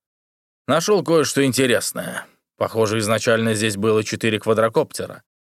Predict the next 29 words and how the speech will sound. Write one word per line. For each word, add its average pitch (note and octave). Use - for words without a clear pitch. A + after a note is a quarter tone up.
Судя F3
по D#3+
тому, C3
что A#2
от A2
них A2
осталось A2+
два G#2
маленьких, G#2
как -
мой, A#2
и F3+
два A#2+
больших A#2
транспортника». -
«Что G3
значит, E3+
что -
от B2
них C#3+
осталось?» E3
«Разбиты, C#3+
приведены A2+
в A2
негодность», — B2+
ответил G#2+
Мо A2+
строгим G2
тоном, C3+